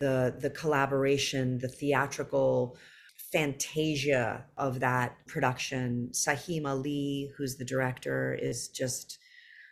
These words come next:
incredible. Page seventy-three is a theater company that I think is, really has its finger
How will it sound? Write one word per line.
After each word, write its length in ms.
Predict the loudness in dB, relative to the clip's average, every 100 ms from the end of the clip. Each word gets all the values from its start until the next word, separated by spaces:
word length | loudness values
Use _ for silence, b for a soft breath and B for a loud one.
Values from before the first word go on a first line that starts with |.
| B
incredible. 880 | -8 -6 -2 0 0 0 -2 -2 -6
Page 240 | 0 2 2
seventy-three 1120 | 2 2 2 -2 -4 -6 -4 -2 -2 -6 -8 -2
is 160 | -2
a 60 | -2
theater 320 | -2 0 0
company 720 | -2 -6 -4 -4 -2 -2 -2 0
that 180 | -2 0
I 460 | 2 2 2 0 -2
think 220 | -6 -2
is, 560 | 0 0 -2 -6 -10 -14 _ _ _ _ _ _ _ -16
really 380 | -6 0 0 0
has 320 | 0 0 -2
its 240 | -4 -6
finger 800 | -6 -6 -4 -2 -2 -2 -6 b